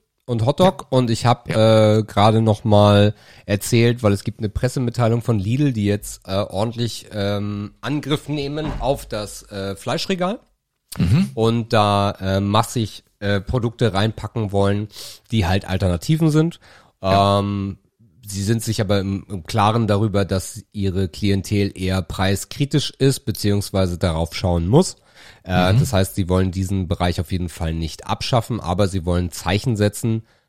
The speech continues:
Speaker 1: One Planet, bla, bla, bla, ähm,
Speaker 2: Mhm.
Speaker 1: dass, äh, es viel mehr Alternativen gibt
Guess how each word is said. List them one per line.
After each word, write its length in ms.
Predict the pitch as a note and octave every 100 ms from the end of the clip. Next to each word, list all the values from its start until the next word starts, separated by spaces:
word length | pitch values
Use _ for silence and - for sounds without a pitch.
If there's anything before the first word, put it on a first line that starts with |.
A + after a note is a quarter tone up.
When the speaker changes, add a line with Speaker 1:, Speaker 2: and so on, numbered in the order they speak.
| _ -
Speaker 1:
One 220 | D#2 E2
Planet, 640 | - E2+ F2 F2+ E2 - -
bla, 160 | C#2
bla, 120 | C#2 D2
bla, 320 | F#2 B2 - - - - -
ähm, 340 | F#2 F2 F#2
Speaker 2:
Mhm. 220 | G2+ B2+ -
Speaker 1:
dass, 340 | F2+ G2 -
äh, 300 | - F2+ F2+ -
es 200 | F2 -
viel 260 | - A2+
mehr 240 | G#2 F#2+ E2
Alternativen 680 | F2+ G2+ F2+ - C#3 C#3 A#2+
gibt 320 | B2+ -